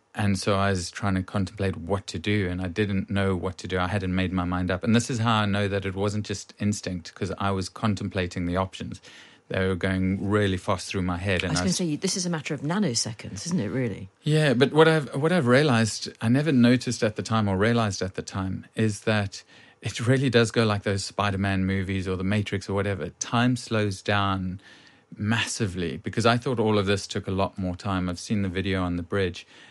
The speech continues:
Speaker 1: and I thought that was about a twenty, thirty-second interaction I had with him. But I've seen the video, and it's, like, two seconds, things slow down massively. And what was really weird was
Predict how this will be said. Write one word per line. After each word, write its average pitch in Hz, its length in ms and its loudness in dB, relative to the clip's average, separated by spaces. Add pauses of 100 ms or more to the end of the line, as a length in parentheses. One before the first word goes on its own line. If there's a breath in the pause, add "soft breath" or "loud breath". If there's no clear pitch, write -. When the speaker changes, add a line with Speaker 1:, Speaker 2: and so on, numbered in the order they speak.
(220 loud breath)
Speaker 1:
and 95 160 -2
I 110 160 2
thought 113 240 0
that 101 120 0
was 92 200 -4
about 95 360 -4
a - 40 -10
twenty, 104 480 -4
thirty-second 98 640 -2
interaction 95 560 -2
I 90 80 -2
had 90 300 -6
with 90 140 -6
him. 87 360 -2 (340 loud breath)
But - 120 -2
I've 95 120 0
seen 127 200 4
the 98 60 4
video, 92 360 2
and 87 140 -2
it's, - 140 -8
like, 90 180 -8
two 95 200 -4
seconds, - 640 -8 (500 loud breath)
things 120 300 4
slow 107 260 2
down 98 380 0
massively. 98 460 -4
And 107 180 0
what 104 120 2
was 98 200 -4
really 113 240 2
weird 104 320 2
was 92 200 -4